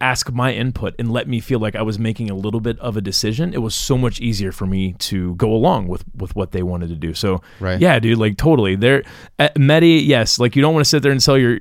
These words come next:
Speaker 1: child, "No, you can't pick up sticks," but you definitely wanna set boundaries that, that are appropriate.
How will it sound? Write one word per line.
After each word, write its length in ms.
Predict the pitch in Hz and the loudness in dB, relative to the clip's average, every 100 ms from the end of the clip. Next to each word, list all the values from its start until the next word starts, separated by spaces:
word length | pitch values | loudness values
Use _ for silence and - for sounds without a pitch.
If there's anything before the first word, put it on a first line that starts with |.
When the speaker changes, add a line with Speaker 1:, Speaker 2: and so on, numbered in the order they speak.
| 123 | -6
Speaker 1:
child, 340 | - 147 131 120 | -4 2 2 4
"No, 100 | 147 | 4
you 160 | 147 | 4
can't 220 | 139 165 139 | 4 2 4
pick 160 | 165 | 2
up 100 | 151 | 2
sticks," 320 | 120 - 135 | 2 2 0
but 220 | - 127 120 | 2 0 2
you 80 | |
definitely 360 | 120 135 143 131 | 2 0 2 0
wanna 140 | 117 | 0
set 200 | 110 101 | -2 -2
boundaries 420 | 101 101 95 95 90 | -2 -4 -2 -4 -4
that, 240 | 98 92 | -4 -4
that 140 | 101 92 | -4 -2
are 80 | |
appropriate. 500 | 87 92 85 78 67 | -4 -4 -6 -6 -8